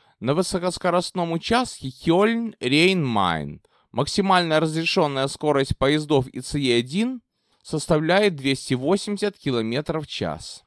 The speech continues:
Второе поколение. Второе поколение И Ц Е серия четыреста два принципиально не отличается от первого,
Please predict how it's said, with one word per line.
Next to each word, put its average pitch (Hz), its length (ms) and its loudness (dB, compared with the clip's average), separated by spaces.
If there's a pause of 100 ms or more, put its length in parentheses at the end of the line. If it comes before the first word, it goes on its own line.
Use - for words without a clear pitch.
(140)
Второе 180 520 2
поколение. 82 720 -8 (100)
Второе 220 400 4
поколение 123 720 4
И 82 100 -4
Ц - 200 -2
Е 139 280 2
серия 190 420 2
четыреста 120 600 -4
два 131 340 2 (320)
принципиально 170 720 2
не 170 200 2
отличается 147 720 2
от - 180 -2
первого, 160 480 2